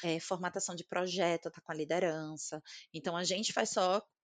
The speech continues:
qual seria o, o formato ideal, mas a liderança, quem aplica, quem faz a conversa, que faz todo o acompanhamento, tá? Então, é compartilhado, mas dentro da minha área, a gente é responsável pela formatação da trilha formal,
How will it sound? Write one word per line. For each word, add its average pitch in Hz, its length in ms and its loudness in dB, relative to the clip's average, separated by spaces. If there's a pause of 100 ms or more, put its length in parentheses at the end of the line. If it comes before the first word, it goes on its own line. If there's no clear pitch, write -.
qual 208 100 0
seria 240 300 2
o, 226 180 -4
o 208 240 0
formato 208 540 -2
ideal, 240 340 4
mas 147 140 -6
a 151 60 2
liderança, 170 500 2
quem 165 160 -2
aplica, 170 420 0
quem 165 160 -6
faz 151 220 0
a 165 40 0
conversa, 165 800 0
que 202 140 -2
faz - 220 -2
todo 170 160 0
o 185 40 2
acompanhamento, 185 840 -4 (400)
tá? 151 240 -2 (100)
Então, 160 720 -6
é 175 60 0
compartilhado, 190 760 4
mas 160 140 -2
dentro 220 320 -2
da 233 100 -2
minha 220 160 2
área, 180 200 4
a - 20 -2
gente 202 180 -6
é 190 40 -2
responsável 196 580 -2
pela 208 180 4
formatação 226 600 -2
da 214 80 -4
trilha 214 260 0
formal, 202 460 -6